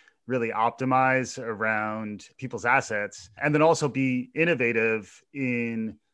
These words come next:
the mold that they may ultimately fulfill, to your point.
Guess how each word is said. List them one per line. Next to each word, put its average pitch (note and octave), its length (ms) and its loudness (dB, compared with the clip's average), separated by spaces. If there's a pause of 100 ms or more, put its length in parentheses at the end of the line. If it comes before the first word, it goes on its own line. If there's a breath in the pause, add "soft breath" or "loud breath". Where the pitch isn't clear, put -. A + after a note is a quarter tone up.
(260)
the A#2 140 -4
mold B2 520 0
that A#2 240 0
they A2+ 180 -2
may G#2+ 560 -4 (120)
ultimately A2+ 520 -4
fulfill, G#2+ 540 -2
to - 160 -16
your B2 140 -4
point. G2 360 -14